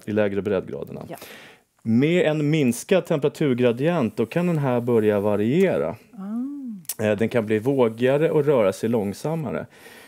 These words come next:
Speaker 1: Och det innebär att varm luft kan komma långt norröver och påverka områden som normalt är, ska vara kallare. Och kall luft kan komma i, och, och ta sig längre, eh, söderut, eh, på norra hemisfären.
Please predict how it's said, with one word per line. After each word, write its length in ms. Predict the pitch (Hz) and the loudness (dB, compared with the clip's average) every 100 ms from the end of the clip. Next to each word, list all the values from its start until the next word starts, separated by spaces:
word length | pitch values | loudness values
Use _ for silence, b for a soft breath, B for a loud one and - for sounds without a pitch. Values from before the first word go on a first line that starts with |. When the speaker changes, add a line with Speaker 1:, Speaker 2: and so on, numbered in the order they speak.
| B | B
Speaker 1:
Och 140 | - 131 | -2 2
det 80 | 185 | 4
innebär 440 | 180 139 123 120 | 2 2 2 4
att 280 | 113 113 - | 2 0 -10
varm 420 | 120 135 170 185 | -2 0 2 2
luft 480 | 156 147 - - - | 4 2 0 -16 -10
kan 180 | - 117 | -4 -2
komma 340 | - 110 107 | 0 0 0
långt 500 | 107 110 180 185 - | 0 0 0 -2 -4
norröver 760 | 160 151 156 151 143 143 151 170 | -2 0 2 2 2 0 -2 -2
och 200 | 160 135 | -2 -4
påverka 760 | 170 151 120 127 127 - 135 135 | -2 -2 0 -2 -2 -2 0 0
områden 520 | 156 135 123 120 123 | 0 0 0 0 0
som 220 | 117 117 | -2 -2
normalt 440 | 110 101 80 - - | 0 0 -2 -4 -4
är, 220 | 80 85 | -4 -4
ska 160 | - - | -6 -8
vara 120 | - | -6
kallare. 440 | - 64 104 170 - | -6 -2 0 -2 -2
Och 280 | 165 190 - | -4 -4 -12
kall 340 | - 98 95 | -4 -2 -2
luft 260 | 90 101 - | -4 -6 -10
kan 160 | 76 | -10
komma 320 | - 67 - 52 | -8 -10 -8 -10
i, 60 | - - | -12 -12
och, 220 | - - - | -8 -8 -10
och 400 | 131 - - - | -12 -10 -10 -6
ta 180 | - | -6
sig 160 | - 90 | -6 -8
längre, 260 | - - - - - | -10 -10 -14 -14 -12
eh, 240 | 78 - | -10 -10
söderut, 640 | - - - - - _ - B B B B B B B B | -10 -8 -8 -10 -16 _ -20 B B B B B B B B
eh, 180 | - 101 | 0 0
på 140 | - 104 | 2 0
norra 180 | 85 | 0
hemisfären. 360 | 65 - - | -4 -8 -10